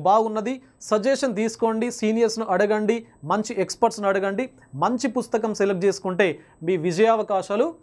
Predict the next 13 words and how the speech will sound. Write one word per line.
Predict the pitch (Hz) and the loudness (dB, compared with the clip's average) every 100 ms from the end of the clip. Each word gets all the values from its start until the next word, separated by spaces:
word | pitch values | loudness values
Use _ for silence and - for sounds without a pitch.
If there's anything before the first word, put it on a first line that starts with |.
| _ - 160 | _ -2 2
మరింతగా | 208 254 240 220 202 | 2 2 0 2 2
పెరిగే | 185 185 180 | 0 0 0
అవకాశం | 165 170 165 170 165 | -2 -2 -4 -6 -8
ఉంటుంది | 165 170 185 | -6 -6 -6
అనేటువంటి | 160 156 151 151 | -4 -2 -2 0
విషయాన్ని | 170 175 269 294 - 143 | 0 2 0 -2 -12 -10
గుర్తుపెట్టుకోండి. | - 127 117 - 110 - - - - | -10 -8 -10 -12 -16 -16 -20 -20 -4
So | - 214 | 0 4
అదేవిధంగా | 233 311 277 254 254 202 185 - _ - 196 | 4 2 2 0 2 2 0 -6 _ -6 0
మనకు | 262 262 185 208 226 _ _ - 214 | 2 4 4 2 -4 _ _ -4 0
ఈ | 233 254 190 233 | 0 0 4 4
ఆన్‌లైన్ | 302 302 285 262 | 4 2 0 2
క్లాసెస్కు | 240 233 247 220 | 2 2 -2 -8